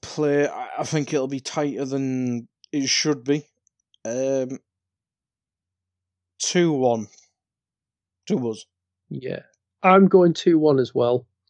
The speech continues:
Speaker 2: Uh, gonna be boring. Uh, the following weekend. Now, we,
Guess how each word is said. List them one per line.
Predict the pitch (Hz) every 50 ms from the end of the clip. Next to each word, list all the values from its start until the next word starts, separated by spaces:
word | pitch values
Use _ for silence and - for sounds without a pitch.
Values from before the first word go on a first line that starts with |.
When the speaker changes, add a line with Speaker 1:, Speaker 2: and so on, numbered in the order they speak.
| _ _ _ _ _ _ _ _ - - _ _ -
Speaker 2:
Uh, | - 139 131 127
gonna | 135 143 135
be | 131 135
boring. | 127 131 135 123 127 127 123 120 120 120 - - - - - - - - _ _ _ _ _ _ _ -
Uh, | 143 147 151 151 151 151 156 156 156 156 156 156 147 147 - -
the | 160 156
following | - - - 165 165 170 165 170 170 170 165
weekend. | 165 165 165 - - 165 135 131 135 - -
Now, | 180 180 180 165 - - - - _ _ _ _ 202 - _
we, | 180 160 175 175